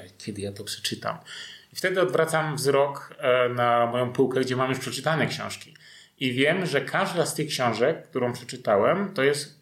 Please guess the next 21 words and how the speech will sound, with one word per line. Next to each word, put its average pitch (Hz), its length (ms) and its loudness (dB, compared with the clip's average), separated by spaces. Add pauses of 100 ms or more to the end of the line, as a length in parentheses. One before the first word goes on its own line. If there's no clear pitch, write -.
głos 127 540 2
oddany 123 720 -2 (440)
za 117 260 2
tożsamością 113 960 -2
czytelnika. 107 720 -2
Jak 151 140 -4
ja 165 80 -2
patrzę 139 320 0
na 123 100 2
to, 123 120 0
co - 80 -6
przeczytałem, - 320 0
myślę - 160 -8
sobie, 123 320 -2 (380)
„Okej, 165 320 2
przeczytałem 165 580 0
tyle, 139 560 2
jestem 135 260 -2
spokojnie 117 500 -2
w 117 40 -2
stanie 104 440 -2